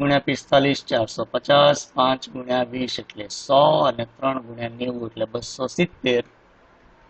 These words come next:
સરવાળો કરતા આપણને મળશે અગિયાર એંશી. ચાલો, હવે અગિયાર આવી ગયું, ઝીરો એક આપણે બાકી એટલે પી ઝીરો ક્યુ વન. ચાલો, તો પી ઝીરો અહીંયા છે, ક્યુ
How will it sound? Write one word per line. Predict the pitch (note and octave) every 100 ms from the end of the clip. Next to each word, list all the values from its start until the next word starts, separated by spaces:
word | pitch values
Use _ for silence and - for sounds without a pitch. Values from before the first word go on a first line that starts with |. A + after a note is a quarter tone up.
| _
સરવાળો | C3+ C#3 D#3 D#3+
કરતા | D3+ C#3+ -
આપણને | C#3 C#3 C#3 C3+
મળશે | C3 C3 -
અગિયાર | B2+ A#2 B2 C3 D3+ F3 -
એંશી. | - G#2+ - - _ _ _ _ _ _ _ _ _ _ _ _ _
ચાલો, | - G2+ F#2+ G2+
હવે | A#2 C3+
અગિયાર | C3+ C#3+ D#3+
આવી | D#3 D#3+
ગયું, | D#3 E3+ E3 D#3 A2+
ઝીરો | C#3 C#3+ D3+
એક | D3+ C#3+
આપણે | C#3+ C#3+
બાકી | C#3 C#3 C#3 C3+ B2
એટલે | - A#2+ -
પી | C3 B2
ઝીરો | C3+ C#3+ D#3 E3+ - _
ક્યુ | C#3 C3+ B2
વન. | A#2 G2+ - _ _ _ -
ચાલો, | - - _ _
તો | - _
પી | D#3+ E3 D#3+ D3+
ઝીરો | A#2+ C#3 A2+ G2 -
અહીંયા | A#2 C3+ C#3
છે, | - C#3+
ક્યુ | C#3+ _ C3+